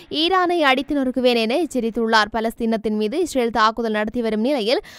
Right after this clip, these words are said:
ஹமாஸ் அமைப்பின் தலைவர் இஸ்மாயில் ஹனியை ஈரானை குறிவைத்து கொல்லப்பட்டதும் அதற்கு இஸ்ரேல் மீது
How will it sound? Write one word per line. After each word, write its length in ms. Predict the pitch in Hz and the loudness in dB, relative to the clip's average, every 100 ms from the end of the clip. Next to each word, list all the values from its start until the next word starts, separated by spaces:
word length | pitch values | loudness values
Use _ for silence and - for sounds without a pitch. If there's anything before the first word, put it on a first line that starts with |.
| - | -4
ஹமாஸ் 400 | 330 320 349 453 | 4 6 4 0
அமைப்பின் 400 | 403 359 330 320 | -2 -2 -2 0
தலைவர் 320 | 277 269 285 302 | 2 2 2 0
இஸ்மாயில் 500 | - 269 254 262 277 | -2 0 2 0 0
ஹனியை 340 | 240 233 269 302 | -2 0 -2 -2
ஈரானை 360 | 254 240 233 240 | -2 0 -2 -2
குறிவைத்து 440 | 254 233 233 247 | -2 0 0 0
கொல்லப்பட்டதும் 760 | 233 226 240 262 254 226 247 415 - - - | 0 0 0 -4 -6 0 0 -2 -10 -6 2
அதற்கு 340 | 285 302 294 285 | 4 2 -2 -4
இஸ்ரேல் 300 | 311 294 277 | -2 -2 -2
மீது 180 | 277 | -2